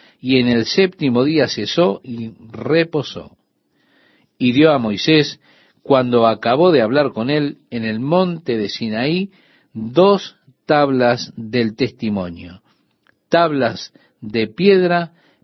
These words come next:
escritas con el dedo de Dios. Ahora, note que en el sábado, que hay un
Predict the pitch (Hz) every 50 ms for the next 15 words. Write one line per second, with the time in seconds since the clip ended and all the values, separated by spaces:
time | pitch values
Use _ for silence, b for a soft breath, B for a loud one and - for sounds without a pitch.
0 | _ - - 131 - - _ - 160 156 156 143 - 143 131 127 120 - - -
1 | _ _ - 123 117 110 107 104 101 101 101 107 127 127 117 110 110 107 107 101
2 | 92 92 85 80 78 78 - - - _ _ _ _ _ _ _ _ _ _ _
3 | _ _ _ _ _ _ _ _ _ _ _ _ _ - 147 160 160 147 123 113
4 | 120 147 170 170 190 180 151 - 147 139 127 120 120 117 113 - - 185 160 120
5 | 107 110 123 160 185 185 - - 107 92 98 104 104 95 87 85 82 87 92 101